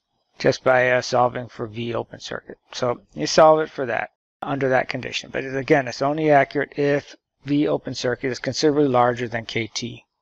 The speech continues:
point oh two six volts. What can you do to get a large open circuit voltage? Now, you can dope the dickens out of it, <laughs> right? Or you can,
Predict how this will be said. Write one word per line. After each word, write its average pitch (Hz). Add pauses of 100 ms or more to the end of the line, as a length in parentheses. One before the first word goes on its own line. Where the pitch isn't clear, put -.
(200)
point 117
oh 113
two 120
six -
volts. - (760)
What 170
can 175
you 151
do 156
to 135
get 135
a 131
large 131
open 131
circuit 120
voltage? 135
Now, 123
you 120
can 123
dope 135
the -
dickens 123
out 117
of 120
it, 156 (240)
<laughs> -
right? 127 (440)
Or 147
you 139
can, 131